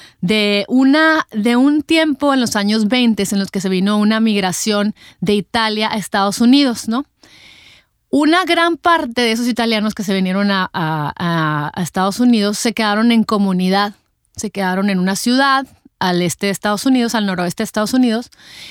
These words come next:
y otra, y otros más se separaron. Unos se fueron por aquí, por allá, en otras ciudades del sur, California. Se tiene récord y se tiene, eh, estudios en donde se ve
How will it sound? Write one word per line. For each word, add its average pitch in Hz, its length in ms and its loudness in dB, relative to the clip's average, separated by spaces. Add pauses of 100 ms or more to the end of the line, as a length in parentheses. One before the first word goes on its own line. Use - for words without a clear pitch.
(120)
y 254 140 0
otra, 277 380 -2
y 254 120 0
otros 269 320 0
más 277 260 4
se - 300 -4
separaron. 220 600 0
Unos 202 200 -6
se 196 80 -6
fueron 180 280 -4
por 170 120 -8
aquí, 285 320 -2
por 233 140 -4
allá, 214 340 0
en 208 100 -4
otras 208 220 -6
ciudades 180 340 -2
del 175 140 -6
sur, 262 340 0
California. 226 680 -4 (1600)
Se 262 200 -2
tiene 294 340 0
récord 320 640 -2
y 214 140 -4
se 214 100 -2
tiene, 220 460 0
eh, 185 300 -4
estudios 233 720 -2
en 196 160 0
donde 170 260 -2
se 175 160 -4
ve 214 300 -2